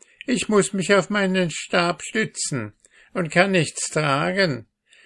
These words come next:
Erlaube deinem Söhnlein, dass es mir die Ware nach Hause bringt.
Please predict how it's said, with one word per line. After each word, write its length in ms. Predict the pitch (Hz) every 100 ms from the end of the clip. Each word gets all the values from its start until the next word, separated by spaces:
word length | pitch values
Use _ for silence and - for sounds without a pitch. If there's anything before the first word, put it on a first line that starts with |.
| - _ -
Erlaube 560 | 214 190 156 156 196
deinem 380 | 196 202 185 180
Söhnlein, 760 | - 170 156 147 143 151 151 139
dass 200 | 147 143
es 180 | 135
mir 180 | 147 156
die 180 | 143 143
Ware 360 | 151 151 139 143
nach 280 | 143 139
Hause 420 | 151 131 147 190 202
bringt. 540 | 220 180 151 123